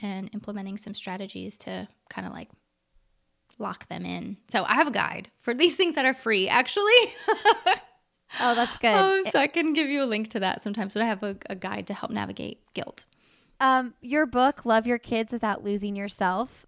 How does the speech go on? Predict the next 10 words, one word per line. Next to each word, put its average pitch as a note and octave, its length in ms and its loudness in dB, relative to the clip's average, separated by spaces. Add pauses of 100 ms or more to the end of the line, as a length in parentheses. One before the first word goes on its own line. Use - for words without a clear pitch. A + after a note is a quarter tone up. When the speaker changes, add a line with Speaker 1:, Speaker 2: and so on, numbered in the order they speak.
Speaker 1:
Yeah. G#3+ 220 2
Speaker 2:
Um, G3+ 180 -8 (280)
what's, B3 300 -4
like, B3 280 -2
the, G#3 500 -8 (640)
I G3+ 60 -16
don't F#3+ 100 -10
wanna G2 140 -10
say - 240 -14
template. D#2+ 520 -12